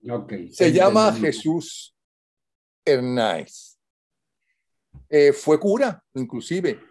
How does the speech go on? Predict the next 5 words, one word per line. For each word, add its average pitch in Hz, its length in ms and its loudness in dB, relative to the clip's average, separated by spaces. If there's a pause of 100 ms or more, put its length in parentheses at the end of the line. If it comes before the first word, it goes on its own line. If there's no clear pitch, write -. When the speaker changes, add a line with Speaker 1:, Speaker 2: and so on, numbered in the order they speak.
(320)
Speaker 2:
Eh, 135 560 6
es 139 220 0
teólogo, 180 720 4 (460)
es 127 160 -2
filósofo. 143 840 0